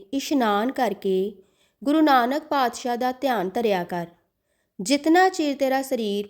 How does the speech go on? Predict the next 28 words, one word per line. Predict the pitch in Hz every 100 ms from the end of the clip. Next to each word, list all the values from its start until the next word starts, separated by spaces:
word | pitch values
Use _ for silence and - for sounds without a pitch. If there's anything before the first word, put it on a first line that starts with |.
| -
ਪੂਰਾ | 247 277 302
ਕਾਇਮ | 262 208 208
ਨਹੀਂ | 208 262
ਹੁੰਦਾ, | 269 233 190 185 214 - _ _ _ _ -
ਉਤਨਾ | 302 311 320 359
ਚਿਰ | 349 269 262
ਮੰਤਰ | 226 202 233 262
ਦਾ | 277
ਜਾਪ | 269 220 190 185
ਕਰਨਾ | 214 196 214
ਔਖਾ | - 196 - 214 214
ਹੈ। | 185 170 - _ _ _ _ _ _ 202
ਜਦੋਂ | 277 285 359
ਸਰੀਰ | 359 330 254 247 254
ਠੀਕ | - 240 247
ਹੋ | 285 294
ਜਾਵੇਗਾ, | 226 196 196 190 185 185 214
ਫਿਰ | 277 277
ਤੈਨੂੰ | 302 302 302
ਜਾਪ | 240 202 196
ਕਰਨਾ | 233 208 208
ਦੱਸਾਂਗੇ।" | 233 247 202 175 170 170 - _ _ _ _ _ _ _ _
ਫਿਰ | 302
ਆਏ | 294 277 311
ਨੇ | 339
ਸਤ | 339 254 220 240
ਬਚਨ | 269 294 285
ਕਿਹਾ, | 247 196 180 185